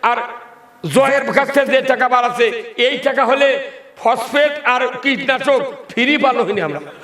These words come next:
মারে একজন, আসে কয়জন? তাহলে এদের মারবো কেমনি? কতক্ষণ? তাহলে এদের যে সংখ্যাগুলো বাড়ালো, আয় হায় হায়,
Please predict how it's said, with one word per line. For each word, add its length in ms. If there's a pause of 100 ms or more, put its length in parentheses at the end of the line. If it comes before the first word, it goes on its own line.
(1080)
মারে 320
একজন, 420
আসে 260
কয়জন? 420 (1040)
তাহলে 180
এদের 200
মারবো 300
কেমনি? 360 (1080)
কতক্ষণ? 440 (680)
তাহলে 180
এদের 440
যে 380 (200)
সংখ্যাগুলো 840
বাড়ালো, 640 (240)
আয় 260
হায় 180
হায়, 220